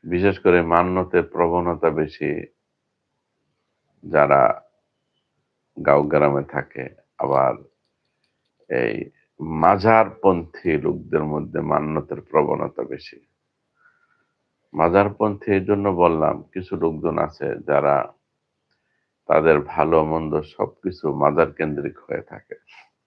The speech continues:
তাদের কোনো কিছু চাওয়া দরকার, মাজারের কাছে গিয়ে চায়, কোনো কিছু পাওয়া দরকার, মাজারের কাছে গিয়ে চায়,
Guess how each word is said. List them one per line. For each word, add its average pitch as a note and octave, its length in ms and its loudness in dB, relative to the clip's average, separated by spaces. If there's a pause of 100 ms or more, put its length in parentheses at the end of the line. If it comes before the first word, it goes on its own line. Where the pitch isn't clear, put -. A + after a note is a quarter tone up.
(1160)
তাদের F#2+ 260 4
কোনো G#2 260 -2
কিছু G2+ 220 -2
চাওয়া G#2 300 4
দরকার, F#2+ 420 0
মাজারের D2+ 460 0
কাছে D2+ 300 -6
গিয়ে D2 220 -6
চায়, C#2 320 -10 (960)
কোনো F#2+ 220 0
কিছু F#2 560 2 (380)
পাওয়া G2 240 6
দরকার, F#2 440 4
মাজারের D#2+ 420 2
কাছে D#2+ 340 -4
গিয়ে D#2+ 180 -2
চায়, D2 340 -6